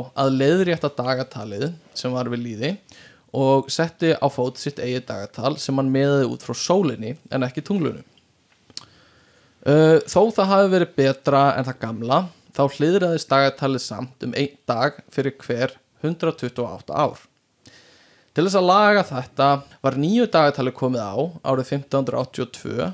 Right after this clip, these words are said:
ö, og er því fylgt enn í dag. En við hvern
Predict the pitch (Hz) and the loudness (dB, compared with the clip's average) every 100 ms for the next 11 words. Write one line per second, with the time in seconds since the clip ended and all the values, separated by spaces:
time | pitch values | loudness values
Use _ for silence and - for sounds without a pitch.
0 | - _ _ _ - 131 131 131 - - | -10 _ _ _ -4 0 2 2 -2 -10
1 | - 127 156 - 175 - 131 - - 135 | -2 2 2 0 -6 -4 -6 -6 -6 -4
2 | 127 - - - _ _ _ - 131 127 | -4 -8 -14 -18 _ _ _ -8 -2 0
3 | 127 127 143 180 - 180 | -2 -2 -2 -2 -4 -6